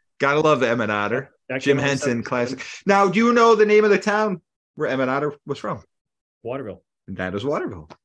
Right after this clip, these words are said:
Speaker 1: Pretty
Speaker 2: Yeah.
Speaker 1: cool, huh? I always thought that was cool when I saw that.
Speaker 2: That's our only connect with that.
Speaker 1: Yeah.
Speaker 2: Yeah. Um, no jug bands here. Uh,
Speaker 1: No,
Speaker 2: not even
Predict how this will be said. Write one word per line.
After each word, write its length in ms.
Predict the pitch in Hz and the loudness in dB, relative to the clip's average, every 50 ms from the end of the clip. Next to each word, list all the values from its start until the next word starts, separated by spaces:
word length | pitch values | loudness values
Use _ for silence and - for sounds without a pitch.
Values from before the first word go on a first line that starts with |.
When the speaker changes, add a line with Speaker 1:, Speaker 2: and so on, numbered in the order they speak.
| _ | _
Speaker 1:
Pretty 160 | - 135 123 | -8 -6 -6
Speaker 2:
Yeah. 100 | 120 127 | -4 -6
Speaker 1:
cool, 100 | - 170 113 | -6 -6 -6
huh? 100 | 123 127 _ _ - | -10 -12 _ _ -14
I 80 | - - | -6 -4
always 160 | 190 202 208 | -2 0 0
thought 140 | 208 190 196 | 0 2 2
that 100 | 185 156 | 2 2
was 100 | 147 - | 2 2
cool 240 | - 175 160 127 | 2 4 4 4
when 100 | 117 113 | 4 2
I 60 | 113 107 | 0 -2
saw 140 | - 127 | -4 -8
that. 80 | 110 - | -8 -4
Speaker 2:
That's 260 | 135 135 131 - - | -4 -4 -4 -6 -10
our 80 | 147 143 | -12 -10
only 240 | 143 143 151 147 139 | -10 -8 -8 -8 -8
connect 360 | - - 139 151 175 - - _ _ - - _ - | -8 -6 -6 -6 -6 -6 -8 _ _ -20 -20 _ -14
with 100 | 117 120 | -8 0
that. 320 | - 147 160 160 156 151 117 | 2 2 2 4 2 0 -2
Speaker 1:
Yeah. 100 | 123 120 104 95 - _ _ - 165 143 | -2 -6 -10 -14 -18 _ _ -14 -14 -12
Speaker 2:
Yeah. 140 | 110 110 | -12 -12
Um, 120 | 110 110 120 | -12 -10 -8
no 160 | 131 143 151 | -6 -6 -4
jug 260 | 147 147 160 156 147 135 | -2 -2 -2 -2 -2 -4
bands 240 | 143 143 151 139 | -4 -4 -4 -6
here. 260 | 147 147 151 160 165 _ _ _ _ - | -6 -6 -6 -6 -8 _ _ _ _ -16
Uh, 140 | - 107 113 | -12 -6 -4
Speaker 1:
No, 280 | 131 135 139 139 135 | -2 0 2 2 2
Speaker 2:
not 20 | 127 | 0
even 80 | - | -2